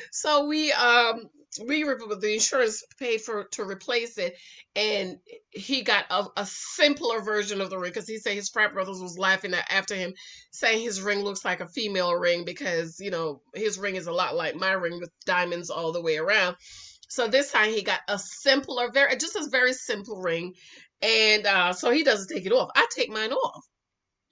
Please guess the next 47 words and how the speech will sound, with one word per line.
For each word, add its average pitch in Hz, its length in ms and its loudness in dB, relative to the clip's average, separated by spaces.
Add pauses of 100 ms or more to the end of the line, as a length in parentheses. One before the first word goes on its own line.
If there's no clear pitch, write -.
(120)
especially 240 460 -2
when 214 140 0
I'm 202 120 -2
wearing 190 200 0
my 185 160 0
engagement 185 520 -4
ring. 165 200 -4
So 208 240 0 (340)
I'm 311 220 10
not 330 180 8
gonna 277 300 2
fault 226 360 2 (600)
Zach 208 380 2
for 226 100 -4
not 202 260 0
wearing 185 200 -4
his 190 200 -8
ring. 156 220 -8
Maybe 247 320 2
he 254 340 -4
did 240 200 2
forget 180 320 -6
it. 127 80 -8 (300)
You 190 100 -4
know, 175 80 -2
it's 180 100 -6
gonna 196 160 -6
take 214 220 -4
time 196 320 -4 (300)
for 214 100 -4
him 214 240 0
to 208 120 -8
get 196 180 -4
used 226 200 -4
to 262 60 -2
it. 143 100 -2
And 196 100 -4
remember, 196 360 -4
he 202 140 -8
works 185 580 -6
as 175 320 -4
a, 165 440 -4 (160)
he's 180 640 -12
works 185 240 -6
in 185 80 -8
a 175 100 -6
gym. 175 400 2